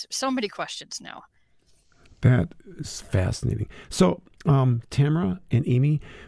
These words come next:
Speaker 2: we are talking about the three thousand year old canoe just discovered in, in Lake Mendota, just recovered. And we have Devin on the line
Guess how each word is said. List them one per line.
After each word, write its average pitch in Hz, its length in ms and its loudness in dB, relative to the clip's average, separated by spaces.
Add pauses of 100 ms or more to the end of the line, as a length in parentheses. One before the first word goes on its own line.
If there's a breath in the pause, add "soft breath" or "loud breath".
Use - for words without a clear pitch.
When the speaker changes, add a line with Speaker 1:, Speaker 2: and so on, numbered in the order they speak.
Speaker 2:
we 143 120 8
are 160 60 4
talking - 340 4
about 147 200 2
the 131 100 4
three 170 320 2
thousand 151 440 4
year 151 120 4
old 151 180 0
canoe 147 380 4
just 131 340 -2
discovered 131 600 -2
in, 110 380 0 (380 soft breath)
in 117 60 2
Lake 127 180 0
Mendota, 110 400 2
just 120 200 0
recovered. 131 480 2 (400 loud breath)
And 139 160 6
we 151 100 6
have 139 180 0
Devin 190 320 4
on 120 140 4
the 110 80 4
line 123 460 4